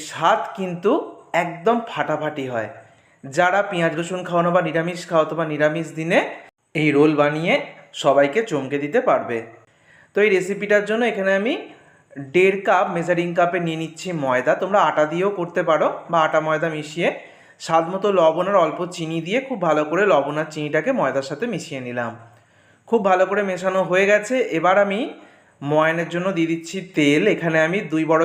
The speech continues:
চামচ তেল দিয়ে খুব ভালো করে তেলটাকে ময়দার সাথে মিশিয়ে নিলাম। তেলটা মেশানো হয়ে গেলে এবার নর্মাল তাপমাত্রার জল নিয়েছি, অল্প অল্প করে জল দেব আর মেখে নেব। যেরকম আমরা রুটি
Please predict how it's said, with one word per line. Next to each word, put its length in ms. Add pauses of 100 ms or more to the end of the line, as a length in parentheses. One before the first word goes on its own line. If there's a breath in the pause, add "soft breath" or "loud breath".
(100)
চামচ 260 (140)
তেল 260
দিয়ে 140 (100)
খুব 100 (100)
ভালো 240
করে 220
তেলটাকে 480 (640 loud breath)
ময়দার 360
সাথে 160
মিশিয়ে 360
নিলাম। 280 (760 soft breath)
তেলটা 260
মেশানো 380
হয়ে 220
গেলে 140
এবার 220
নর্মাল 320
তাপমাত্রার 600
জল 160 (100)
নিয়েছি, 340 (680 loud breath)
অল্প 260 (140)
অল্প 140 (120)
করে 140 (140)
জল 180 (160)
দেব 160 (220)
আর 100 (560)
মেখে 260
নেব। 140 (120)
যেরকম 380
আমরা 160 (420)
রুটি 240